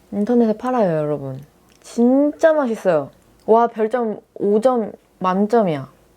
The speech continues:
대박이네. 아, 살 빼려고 했는데. <laughs> 너무 맛있다. 제가 먹은 게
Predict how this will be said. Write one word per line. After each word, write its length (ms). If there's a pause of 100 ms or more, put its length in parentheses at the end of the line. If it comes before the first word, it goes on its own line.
(160)
대박이네. 1040
아, 220
살 180
빼려고 400
했는데. 480 (1200)
<laughs> 80 (2250)
너무 400
맛있다. 880 (680)
제가 260
먹은 340
게 260